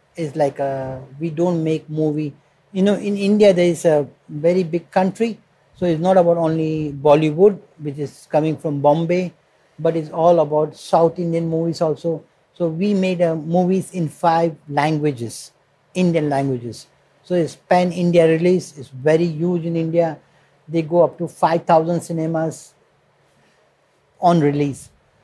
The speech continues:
So it's becoming a very big, big back in home. So it also opens the new market, and I hope Russia will be the, one of the best market for Indian cinema in future.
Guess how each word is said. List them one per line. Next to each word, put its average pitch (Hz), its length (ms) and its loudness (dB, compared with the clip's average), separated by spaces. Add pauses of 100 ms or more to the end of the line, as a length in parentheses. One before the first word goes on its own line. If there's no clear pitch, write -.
(120)
So 170 280 2
it's 185 260 -2
becoming 202 480 2
a 170 60 0
very 202 260 4
big, 156 340 -2
big 160 320 -6
back 151 260 2 (320)
in 165 140 -4
home. 123 380 -2 (680)
So 185 160 -4
it 175 180 -2
also 180 400 4
opens 175 400 0
the 160 100 2
new 165 200 2
market, 175 580 0
and 165 160 -6
I 156 140 -2
hope 180 320 -2
Russia 160 340 0
will 160 120 -4
be 160 60 -8
the, 160 100 0
one 151 120 -2
of 156 80 -6
the 151 60 -4
best 147 340 -2
market 143 400 -8 (360)
for 160 160 0
Indian 160 380 -2
cinema 151 480 -6
in 151 140 -10
future. 123 400 -10